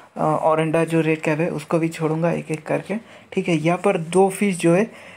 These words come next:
मेल फिश है और एक फीमेल है, ठीक है? मैं ब्रीडिंग पर्पस के लिए ही लेके आया हूँ, ठीक है? अब सब लोग ऐसे मत सोचो, मैं इसको मैं पालूंगा, पालूंगा, लेकिन ब्रीडिंग भी करूँगा, ठीक है? आप सब ले-, आप सब लोगों के लिए, ठीक है?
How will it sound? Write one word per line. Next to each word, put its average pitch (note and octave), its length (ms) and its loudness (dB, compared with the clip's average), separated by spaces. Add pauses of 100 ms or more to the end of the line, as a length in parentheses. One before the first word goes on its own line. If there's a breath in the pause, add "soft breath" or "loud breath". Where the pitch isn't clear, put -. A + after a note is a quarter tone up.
(160)
मेल E3 300 2
फिश D#3 300 -2
है F3 80 4
और D#3+ 220 0
एक F#3 320 -2
फीमेल D#3+ 340 0
है, C#3 120 -4
ठीक F#3+ 200 -2
है? E3 80 2
मैं D#3 260 0
ब्रीडिंग D3+ 320 0
पर्पस E3 420 -2
के E3+ 140 0
लिए F3+ 200 2
ही G3 80 2
लेके F3 260 0
आया D3+ 180 0
हूँ, D#3 100 -8
ठीक E3+ 260 -2
है? E3 140 0 (280 loud breath)
अब - 60 -6
सब E3+ 160 -2
लोग E3+ 260 2
ऐसे D3+ 300 0
मत E3+ 200 2
सोचो, E3+ 440 0
मैं D#3+ 340 0 (280 loud breath)
इसको D#3+ 240 -2
मैं D#3+ 240 0
पालूंगा, E3 380 2
पालूंगा, F#3 540 2
लेकिन D#3 360 0
ब्रीडिंग E3+ 360 0
भी G3+ 220 0 (100)
करूँगा, D3 320 0
ठीक F3+ 140 -4
है? E3+ 80 2
आप C#3+ 120 0
सब D3+ 240 0
ले-, D3 320 -4
आप D#3 160 0
सब F3 280 0
लोगों D#3 300 2
के D3+ 140 -4
लिए, - 180 -6
ठीक G#3 180 0
है? F#3+ 140 0